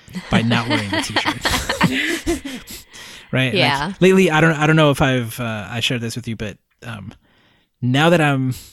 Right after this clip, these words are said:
Speaker 1: so I spent the last couple years in Puerto Rico, and a highlight was that people know how to pronounce my name. Now I'm already back to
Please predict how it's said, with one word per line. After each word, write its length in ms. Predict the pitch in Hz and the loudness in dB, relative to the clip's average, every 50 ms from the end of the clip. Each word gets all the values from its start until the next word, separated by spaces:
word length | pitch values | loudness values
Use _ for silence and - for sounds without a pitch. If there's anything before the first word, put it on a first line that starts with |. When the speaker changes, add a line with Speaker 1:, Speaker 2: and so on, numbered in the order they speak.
| - - - | -20 -12 -2
Speaker 1:
so 120 | - - 139 | 0 0 2
I 40 | |
spent 180 | 135 - 202 190 | 4 2 2 4
the 60 | 214 196 | 4 2
last 180 | 175 160 143 | 2 0 0
couple 200 | - 175 127 139 | 0 -2 -2 0
years 220 | 131 127 127 117 120 | -2 0 -2 -2 -2
in 80 | 120 | -4
Puerto 220 | - - 117 110 107 | -2 -2 -4 -4 -4
Rico, 300 | 101 - 104 98 98 98 - | -6 -6 -6 -8 -8 -8 -8
and 600 | 120 117 113 113 107 104 101 101 101 104 117 - _ _ _ _ _ _ _ _ _ - | -6 -6 -4 -4 -6 -6 -8 -8 -8 -10 -10 -12 _ _ _ _ _ _ _ _ _ -6
a 80 | 135 | -4
highlight 640 | 123 - - 190 233 247 160 113 104 107 120 - - - | -2 0 2 4 4 4 4 2 0 -4 -6 -10 -12 -6
was 160 | 175 139 143 131 | 0 0 2 2
that 100 | 131 - | 2 2
people 220 | - 165 156 147 | 2 2 2 0
know 80 | 139 143 | 0 0
how 100 | 151 135 | 0 0
to 80 | 120 | 0
pronounce 320 | - 113 113 123 120 - - | -2 -4 -4 -4 -4 -6 -6
my 80 | 101 | -6
name. 340 | 101 107 107 98 82 107 113 _ _ _ _ _ _ _ _ _ - _ _ _ _ _ - - - - - | -6 -6 -6 -8 -10 -14 -20 _ _ _ _ _ _ _ _ _ -20 _ _ _ _ _ -20 -20 -18 -4 0
Now 480 | 139 165 185 202 202 196 190 180 165 139 | 2 4 4 6 6 6 4 4 2 2
I'm 180 | 147 151 147 | 2 0 2
already 340 | 143 139 135 135 131 135 127 | 2 2 0 0 0 -2 -4
back 280 | 117 127 120 120 - - | -4 -4 -6 -6 -6 -6
to 380 | - 123 110 101 95 85 113 | -6 -6 -6 -6 -10 -12 -14